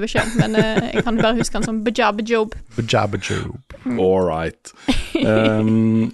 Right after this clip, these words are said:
Speaker 3: det er en han, jeg vet ikke. Er det en han?
Speaker 1: Har ikke peiling.
Speaker 3: Eller hun? Hen? Skriver da, «Hei, i dag, lørdag, var CitizenCon, eh, og det er da et Star Citizen-event. Lurte på hva dere i Level Up synes om ting som ble vist der. Er sykt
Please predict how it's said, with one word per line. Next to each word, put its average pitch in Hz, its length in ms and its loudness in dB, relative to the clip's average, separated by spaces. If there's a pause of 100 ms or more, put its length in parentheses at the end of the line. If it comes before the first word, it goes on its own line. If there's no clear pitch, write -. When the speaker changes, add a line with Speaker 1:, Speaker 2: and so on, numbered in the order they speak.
Speaker 3:
det 117 240 -6
er 123 80 2
en 120 80 0
han, 165 240 0
jeg 147 160 -2
vet 120 140 -4
ikke. 190 180 0
Er 113 160 -2
det 110 80 2
en 135 80 0
han? 233 80 -4 (400)
Speaker 1:
Har 220 80 -2
ikke - 160 -6
peiling. - 80 -2
Speaker 3:
Eller 135 160 2
hun? 233 80 -2 (400)
Hen? 190 160 0 (520)
Skriver - 340 0
da, 180 40 -2 (120)
«Hei, 156 160 0
i 156 160 -2
dag, 143 320 0 (160)
lørdag, 113 380 4
var 107 180 2 (160)
CitizenCon, 151 680 0 (340)
eh, 104 220 -4
og 107 100 -2
det 95 60 0
er 90 100 -4
da 92 140 -2
et - 100 -14
Star 98 240 0
Citizen-event. 135 920 0 (420)
Lurte 131 240 2
på 120 80 2
hva 113 80 4
dere 104 220 0
i - 20 2
Level 101 240 2
Up - 80 -4
synes 101 480 0
om 120 160 0
ting 101 160 2
som 117 160 0
ble 117 140 4
vist 92 260 -4
der. 120 160 2 (240)
Er 92 240 0
sykt - 320 -2